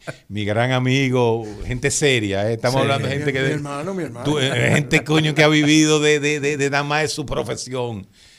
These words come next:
Speaker 2: Sí,
Speaker 1: Jorge
Speaker 2: señor.
Speaker 1: Marte, Gustavo Rojas, son gente fuera de serie. Y entonces dice Gustavo Rojas, "Mira quién recibió a,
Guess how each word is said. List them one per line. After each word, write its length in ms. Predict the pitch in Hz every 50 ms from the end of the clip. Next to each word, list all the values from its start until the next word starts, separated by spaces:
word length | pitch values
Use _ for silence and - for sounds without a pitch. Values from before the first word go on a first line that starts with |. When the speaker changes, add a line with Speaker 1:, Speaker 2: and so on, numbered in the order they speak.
| - - - - - -
Speaker 2:
Sí, 160 | - - - 110
Speaker 1:
Jorge 160 | 104 101 104
Speaker 2:
señor. 120 | 113 135
Speaker 1:
Marte, 460 | 135 113 120 113 113 110 107 104 104
Gustavo 380 | 101 101 101 92 104 101 98 95
Rojas, 320 | 98 110 113 107 104 98
son 140 | 104 117 110
gente 240 | 113 123 120 110 120
fuera 280 | - - 113 107 107 107
de 80 | 98
serie. 340 | - - 107 101 110 - - _ _ _ _ _ _ _ _ _ _ _ _ _ _ _ _ _ _
Y 120 | - 90 87
entonces 840 | 90 90 87 - 101 95 90 82 - - 95 87 80 80 - - _ _ _ -
dice 560 | 95 87 90 90 80 - - - 92 82 82
Gustavo 480 | 80 85 85 82 - 90 85 85 82 85
Rojas, 340 | 87 87 82 76 - - - _ _ _ _ _ _ _ _ _ _ _ _ _ _ _ _ _ _ _ _ _ _ _ _ _ _ _ _ _ _ _ _ _ _ _
"Mira 260 | - 90 95 101 107 110
quién 260 | - - 117 113 104
recibió 680 | 107 113 107 - - 117 104 104 107 107 107 110 101
a, 60 | 98